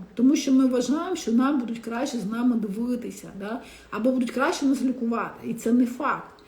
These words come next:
Тобто питання до нас, якщо ми виростемо в дорослу позицію, так? От, наприклад, людина дає взятки, вона може піти до приватного лікаря,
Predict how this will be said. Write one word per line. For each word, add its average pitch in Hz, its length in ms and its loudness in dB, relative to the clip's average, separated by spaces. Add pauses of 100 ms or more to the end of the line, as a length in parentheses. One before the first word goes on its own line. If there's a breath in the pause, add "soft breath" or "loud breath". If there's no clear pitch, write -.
(200 loud breath)
Тобто 240 260 -2
питання 330 540 2
до 247 180 4
нас, 247 340 2 (400)
якщо 240 260 -2
ми 330 160 2
виростемо 269 760 0 (120)
в 180 40 -6
дорослу 269 600 2
позицію, 233 1000 2 (1000)
так? 381 400 -2 (220 loud breath)
От, 240 140 2
наприклад, 262 680 4 (240 loud breath)
людина 359 320 2
дає 294 220 4
взятки, 226 540 -4 (280)
вона 254 160 6
може 285 260 2
піти 269 520 2 (380)
до 226 100 -2
приватного 311 640 0
лікаря, 262 500 0